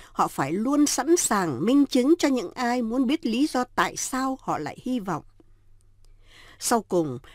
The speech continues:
trong Phúc Âm và các thư của Thánh Gioan, Thánh nhân chiến đấu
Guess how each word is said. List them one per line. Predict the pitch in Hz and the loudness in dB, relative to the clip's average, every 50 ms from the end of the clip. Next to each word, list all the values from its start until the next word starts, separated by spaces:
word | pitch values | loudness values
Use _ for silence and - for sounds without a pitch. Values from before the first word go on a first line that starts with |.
| - - - | -18 -6 -2
trong | 277 269 240 233 233 | 0 0 0 0 -2
Phúc | 233 - 320 339 - - - | 0 0 0 0 0 -2 -4
Âm | - 269 254 254 254 233 | 0 0 2 2 0 -2
và | 180 - | -4 -8
các | - - - 262 - - | -8 -6 -6 -6 -6 -6
thư | - 269 269 262 226 | -2 0 0 0 0
của | - 127 | -4 -10
Thánh | 127 - 240 196 269 302 - | -10 -8 -4 -2 -2 -2 -2
Gioan, | - 247 233 233 240 240 240 - - - - - - | -2 -4 -4 -4 -4 -6 -8 -10 -14 -20 -20 -20 -10
Thánh | - 214 208 262 302 | -4 0 4 4 6
nhân | 269 247 233 233 | 6 4 2 0
chiến | 208 - - 220 214 269 311 | -2 -2 0 2 4 4 4
đấu | 277 233 208 214 254 | 4 4 2 2 0